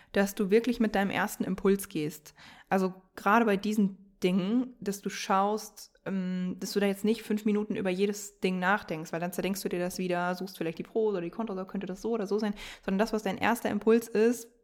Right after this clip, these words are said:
wo du merkst, boah, ja, echt, das bin ich oder nicht. Ich würde da nicht großartig lange mit dem Verstand drüber nachdenken, sondern wirklich mit dem Impuls gehen.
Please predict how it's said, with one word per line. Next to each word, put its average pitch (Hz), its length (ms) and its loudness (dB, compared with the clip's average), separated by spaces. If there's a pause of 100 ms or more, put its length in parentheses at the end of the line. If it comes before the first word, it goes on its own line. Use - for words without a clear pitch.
wo 190 100 -2
du 190 120 -2
merkst, 196 340 -2
boah, 180 100 0
ja, 185 160 0
echt, 196 260 -2
das 190 120 -6
bin 196 200 2
ich 185 180 -6
oder 170 140 -8
nicht. 170 240 -6
Ich - 80 -18
würde 196 160 2
da 190 100 -2
nicht 208 180 -2
großartig 196 420 -4
lange 202 220 0
mit 196 160 -4
dem 180 120 -4
Verstand 202 360 -4
drüber 175 160 -2
nachdenken, 233 480 0
sondern 190 200 -2
wirklich 196 240 -4
mit 175 140 -8
dem 175 100 -8
Impuls 175 420 -6
gehen. 151 220 -8